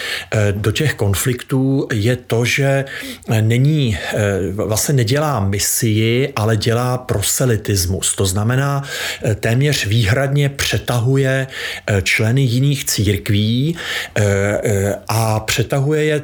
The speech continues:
tedy způsobem, který tyto církve vidí jako velmi pobuřující a nakonec já musím přiznat, že i, eh, mě to nenechává úplně chladným. Eh, přetahují tyto lidi, eh, v, v,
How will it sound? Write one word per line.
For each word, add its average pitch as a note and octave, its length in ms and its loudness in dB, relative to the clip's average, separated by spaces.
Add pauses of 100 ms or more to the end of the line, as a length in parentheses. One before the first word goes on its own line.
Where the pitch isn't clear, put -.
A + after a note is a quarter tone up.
(100)
tedy C#3+ 260 0
způsobem, C#3 840 -2
který C3 720 0
tyto B2+ 380 0
církve B2 500 0
vidí A#2 320 0
jako A#2 260 0
velmi A2 300 2
pobuřující A#2 1200 0
a B2 140 -2
nakonec A#2 480 -2
já A#2 120 0
musím A#2 600 0
přiznat, A2 480 0
že A2+ 340 2
i, A2+ 240 2 (380)
eh, G#2 200 2
mě A2 320 4
to A#2+ 140 0
nenechává A#2 600 0
úplně C3 360 0
chladným. A#2+ 680 2 (380)
Eh, A2 160 2
přetahují C3+ 580 0
tyto C#3 280 -4
lidi, C3 640 0
eh, A2+ 220 0
v, - 220 -6 (340)
v, A2 100 -6